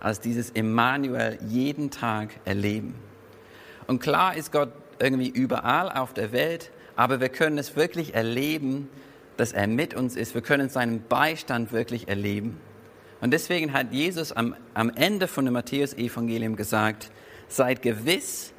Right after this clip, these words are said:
ich bin jeden Tag bei euch bis zum Ende der Welt.“ Egal, was in dieser Welt passiert, egal, was noch kommt mit Corona, Jesus ist bei dir, er ist mit dir und er ist für dich.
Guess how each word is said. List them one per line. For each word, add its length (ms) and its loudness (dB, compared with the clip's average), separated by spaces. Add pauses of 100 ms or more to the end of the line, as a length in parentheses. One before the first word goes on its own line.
ich 160 0
bin 160 6
jeden 420 2
Tag 360 0
bei 280 2
euch 380 -4 (180)
bis 160 2
zum 160 -4
Ende 300 0
der 180 -2
Welt.“ 400 -6 (2250)
Egal, 720 2
was 220 2
in 200 -4
dieser 320 0
Welt 220 2
passiert, 580 -6 (340)
egal, 460 2
was 180 -2
noch 240 0
kommt 440 -2
mit 180 -6
Corona, 480 -4 (560)
Jesus 460 0
ist 320 -6
bei 260 4
dir, 320 -2
er 180 0
ist 160 -6
mit 400 0
dir 320 0 (260)
und 140 0
er 200 2
ist 120 -6
für 300 -4
dich. 400 -8